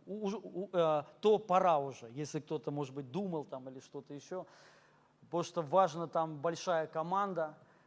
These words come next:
вот, чтобы и там группа порядка наша была, ну, хотя бы часть,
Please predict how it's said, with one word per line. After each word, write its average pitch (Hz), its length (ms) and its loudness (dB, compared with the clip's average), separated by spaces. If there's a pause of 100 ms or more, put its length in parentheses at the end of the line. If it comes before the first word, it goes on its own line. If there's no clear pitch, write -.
вот, 143 360 -6
чтобы 147 440 -6
и 147 160 -6
там 147 220 -8
группа 147 280 -6
порядка 175 500 -2
наша 160 420 -2
была, 139 380 -4 (180)
ну, 196 280 -2
хотя 165 320 -2
бы 156 140 -6
часть, - 400 -6